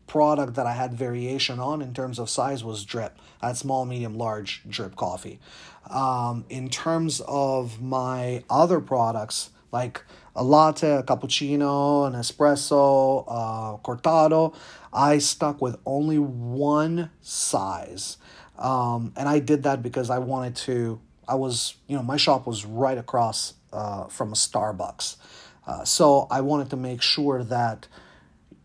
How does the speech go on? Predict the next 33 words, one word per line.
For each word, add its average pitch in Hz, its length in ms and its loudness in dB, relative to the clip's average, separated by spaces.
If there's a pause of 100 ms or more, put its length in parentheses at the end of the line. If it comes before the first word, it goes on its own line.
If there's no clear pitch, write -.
when 123 280 -2
people 143 300 -4
walked 135 300 4
into 127 160 -6
my 113 140 -4
shop, 123 560 4 (220)
it 131 80 -4
was 120 260 -2
something 104 420 -4
different, 98 440 -10 (120)
right? 123 360 -4
And 117 320 -8
sometimes 135 400 -4
I 127 60 0
would 113 120 -6
put 127 140 -2
a 110 40 -4
sign 127 380 -2
out 120 300 -2 (100)
saying, 113 520 -6
"Hey, 131 280 -4
tired 127 360 0
of 110 100 -6
Starbucks? 123 500 -4
You're 117 100 -6
gonna 117 160 -6
love 104 240 -4
us." - 320 -6 (460)
Uh, 120 380 0
because 127 280 -2
I 135 60 2
wanted 131 360 -2
to 120 460 -2